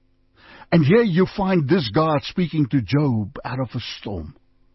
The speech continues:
Hy het nie 'n hardware store gehad het nie en gesê het, "Laat daar lig wees."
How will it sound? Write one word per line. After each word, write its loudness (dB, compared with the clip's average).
Hy 4
het 2
nie 4
'n 2
hardware 2
store 0
gehad -2
het -4
nie 2
en -2
gesê 0
het, -18
"Laat 2
daar 2
lig -2
wees." -14